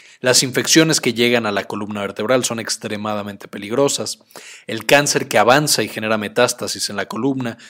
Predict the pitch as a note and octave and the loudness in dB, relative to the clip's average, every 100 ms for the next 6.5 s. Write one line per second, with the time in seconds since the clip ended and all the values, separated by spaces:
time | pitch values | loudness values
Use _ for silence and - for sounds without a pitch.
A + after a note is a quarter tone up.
0 | - A#2 A#2 C3 B2 B2 A#2 A2 A#2 A2+ | -12 -10 -2 4 4 2 -2 -2 -2 -2
1 | A#2 C#3 - G#2+ G2+ G#2 G2 - B2 A#2+ | -4 -6 -6 -4 -4 -4 -4 2 4 2
2 | A#2+ _ - - _ F#3 F#3+ F#3+ F3+ C#3 | -2 _ -20 -20 _ 0 8 8 8 4
3 | C3 C#3+ C3 A2+ G#2+ A#2 A#2 C3 B2 A#2 | 6 6 4 2 -2 2 2 2 0 -4
4 | A2 A2+ G2+ G2 - G#2 G2+ G#2 A2 - | -4 -6 -8 -10 -10 -12 -10 -10 -8 -10
5 | G#2 - G#2+ A#2+ F3 D#3 C4 B2 A#2+ A2 | -10 -10 -4 0 0 -2 -8 -6 -4 -2
6 | G2 F#2+ - G2 - | -2 -2 -4 -6 -6